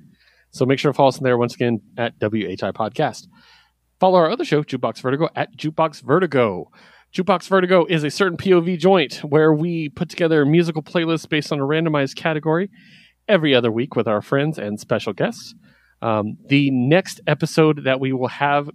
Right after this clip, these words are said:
come out, which will be this next Monday, is Side Projects. And we haven't recorded it yet,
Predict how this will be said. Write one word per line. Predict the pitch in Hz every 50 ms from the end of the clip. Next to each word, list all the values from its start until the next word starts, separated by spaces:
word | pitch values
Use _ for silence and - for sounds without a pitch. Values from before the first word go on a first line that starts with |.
| _
come | - - - 151 185 214
out, | - 127 117 117 127 135
which | - 127 -
will | 127 110
be | - 120 110
this | 110 117 110 - -
next | 117 123 151 - - - -
Monday, | 175 175 185 185 180 147 113 104 98 104 139 180 - - - - - - _ _ _ _
is | 113 110 113 117 - - - - - - _
Side | - - - - - 131 127 123 - -
Projects. | - 101 90 85 - - - - - - - - _ _ _ _ _ - - _
And | - 113 110 110 110 110 110 110 104 104 -
we | 123 117
haven't | 120 165 208 233 226
recorded | 196 - - 262 277 - 175
it | 143 135
yet, | 110 113 104 85